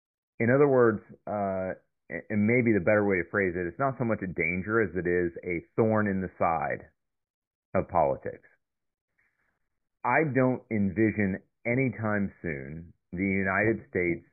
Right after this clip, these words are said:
uh, kowtowing to Christian nationalists and declaring the United States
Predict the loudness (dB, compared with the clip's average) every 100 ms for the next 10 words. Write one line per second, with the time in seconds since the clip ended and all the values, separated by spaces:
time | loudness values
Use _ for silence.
0 | _ -12 -8 -6 -6 -6 -10 -14 _ 0
1 | 2 2 2 -2 0 -4 -8 -8 -6 -4
2 | -4 -6 -6 0 0 -2 -6 -4 -2 -2
3 | 0 0 -2 -6 -8 -8 -10 -12 _ _
4 | _ _ _ _ _ _ 0 0 0 -2
5 | -2 -2 0 0 0 -4 -8 _ -6 -2
6 | 0 0 -2 -6 -4 -4